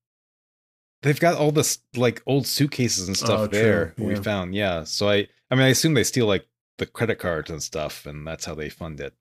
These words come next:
Speaker 1: but I don't
Speaker 2: Mm-hmm.
Speaker 1: know.
Speaker 2: Yeah, I don't know either.
Speaker 1: Yeah.
Speaker 2: Um, but yeah, that was another, like, freaky scene where he's like, "Oh yeah, I just lied. I don't believe in working." I was like, "Oh, cool." <laughs> Not only, not only are you weird, but you're also, like, politically annoying, and you're gonna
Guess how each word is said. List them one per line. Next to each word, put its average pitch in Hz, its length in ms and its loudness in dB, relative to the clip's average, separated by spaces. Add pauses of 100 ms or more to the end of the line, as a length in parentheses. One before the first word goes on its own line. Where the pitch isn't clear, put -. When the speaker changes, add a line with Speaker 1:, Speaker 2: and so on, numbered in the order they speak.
Speaker 1:
but 69 140 -16 (160)
I 120 60 -4
don't 87 100 -4
Speaker 2:
Mm-hmm. 107 100 -2
Speaker 1:
know. 69 160 -10 (500)
Speaker 2:
Yeah, 104 140 -8
I 101 80 -6
don't 101 120 -4
know 101 180 -6
either. 98 260 -8 (760)
Speaker 1:
Yeah. 104 120 0
Speaker 2:
Um, 101 280 -6 (540)
but 120 140 0
yeah, 113 200 0
that 120 160 2
was 139 160 2
another, 131 200 2
like, 104 220 0
freaky 113 360 -4
scene 107 180 -6
where 98 100 -4
he's 101 120 -8
like, 95 160 -10
"Oh 147 100 -4
yeah, 113 160 2
I 107 60 0
just 113 180 -6
lied. 98 180 -4
I 113 60 -4
don't 127 120 0
believe 107 200 0
in 98 140 -4
working." 95 320 -8
I - 20 -6
was 95 140 -8
like, 92 160 -8 (580)
"Oh, 107 220 -2
cool." 110 400 0 (220)
<laughs> - 140 -20
Not 131 380 0
only, 165 200 4
not 143 180 2
only 160 160 2
are 139 60 4
you 127 120 4
weird, 123 260 2
but 120 120 0
you're 117 100 2
also, 127 220 0
like, 107 240 0
politically 127 480 0
annoying, 104 440 0
and 95 120 -6
you're 95 100 -6
gonna 98 260 -6